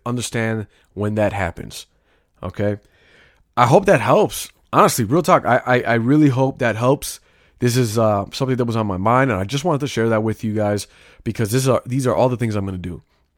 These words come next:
All of it. You know, it's about really taking some time and looking back and seeing what worked and what didn't. Align it with where you feel like God is calling you to go. Be honest with yourself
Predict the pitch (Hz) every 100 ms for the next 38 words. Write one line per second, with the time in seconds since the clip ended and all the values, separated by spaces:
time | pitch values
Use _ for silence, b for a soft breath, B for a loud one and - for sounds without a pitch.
0 | _ _ 113 113 85 - _ _ _ -
1 | 90 92 82 78 - 107 107 110 98 107
2 | 110 - b b b b b 110 139 143
3 | 135 - 127 123 117 - 107 110 107 107
4 | 90 90 110 110 95 95 98 - 90 -
5 | 110 107 101 92 92 101 101 - 87 87
6 | 101 120 123 - b b b 92 92 113
7 | 76 107 107 113 110 104 - 110 101 101
8 | 92 - - 104 90 85 98 127 127 131
9 | B B B 92 85 104 120 - 123 120
10 | 107 123 120 117